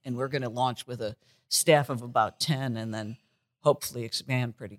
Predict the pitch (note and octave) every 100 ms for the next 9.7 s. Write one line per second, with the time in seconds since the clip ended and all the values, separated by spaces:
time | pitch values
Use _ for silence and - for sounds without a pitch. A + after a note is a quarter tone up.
0 | _ A2 - G2 - - G#3+ A3 F3+ E3+
1 | D3+ - C#3+ - B2 B2 _ _ _ -
2 | F3 D#3 G#3+ A3 G#3+ F#3 - D#3+ C3 A2+
3 | F#2 - _ _ _ _ _ - - D#3+
4 | G2 - - - _ _ _ _ _ _
5 | C3+ D3+ F3 D3+ C#3 A#2+ F#2 F#2 - _
6 | _ _ - - E3+ D#3+ C#3 A2 F2 C#2+
7 | A#2 - _ - - D#3 C3+ B2 C3 G2
8 | - - - - _ _ _ - F3+ E3+
9 | D#3 - C3+ F#2 - G2+ -